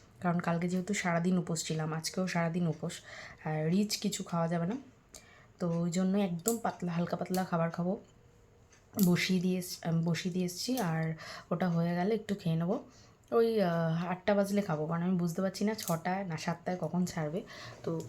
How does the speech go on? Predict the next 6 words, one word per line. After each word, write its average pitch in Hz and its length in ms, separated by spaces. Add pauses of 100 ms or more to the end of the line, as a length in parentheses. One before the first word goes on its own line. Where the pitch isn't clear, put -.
(1040)
কেউ 175 140
বলছে 170 220
সাতটায়, 185 380
কেউ 165 140
বলছে 156 300
ছটায়, 180 380